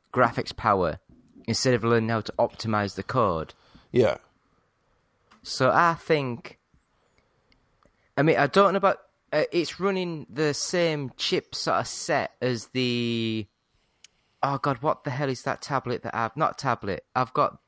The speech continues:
Speaker 1: oh God, Nvidia Shield.
Speaker 2: Yeah.
Speaker 1: I've, I've got the Nvidia Shield T V. And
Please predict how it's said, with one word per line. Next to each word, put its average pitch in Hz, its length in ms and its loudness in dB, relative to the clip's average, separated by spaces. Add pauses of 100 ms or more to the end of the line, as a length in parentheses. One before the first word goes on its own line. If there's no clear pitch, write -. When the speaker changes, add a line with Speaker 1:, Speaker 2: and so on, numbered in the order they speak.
(240)
Speaker 1:
oh 127 300 -2
God, 117 440 -2 (640)
Nvidia 143 460 0
Shield. 104 600 -2 (480)
Speaker 2:
Yeah. 123 260 4 (400)
Speaker 1:
I've, 139 240 2
I've 147 180 2
got 127 160 0
the 147 100 -4
Nvidia 139 480 -6
Shield 131 360 -4
T 123 260 -4
V. 90 400 -4 (1800)
And 113 380 -2